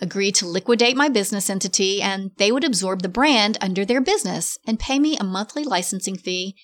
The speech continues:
and consulting fee for the next ten years in lieu of a lump sum payment that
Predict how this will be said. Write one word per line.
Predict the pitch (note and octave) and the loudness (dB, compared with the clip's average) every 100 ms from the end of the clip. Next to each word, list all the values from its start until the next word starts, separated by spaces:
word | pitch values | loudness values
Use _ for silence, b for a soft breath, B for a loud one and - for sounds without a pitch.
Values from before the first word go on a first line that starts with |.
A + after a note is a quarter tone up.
| b - | b -8
and | A3+ | -4
consulting | C4 - A4+ G#3 F3 | 0 2 2 2 -2
fee | F#3 F3+ | -2 -2
for | F3+ | -4
the | G3+ | -4
next | F#3+ F3+ - | -4 -4 -4
ten | - D#4+ G4 D#4 | 0 2 4 4
years | C4 C4+ D#3+ - - B B B B - | 2 2 0 -6 -8 B B B B 2
in | D4 D#4 | 4 6
lieu | D4 | 4
of | F3+ | 4
a | F3 | 2
lump | F#3+ G#3 | 0 0
sum | - G#3 E3+ | 0 -2 -2
payment | - C#4+ C#4+ G3 - - | -2 0 2 0 -4 -4
that | F#3+ - | -2 -2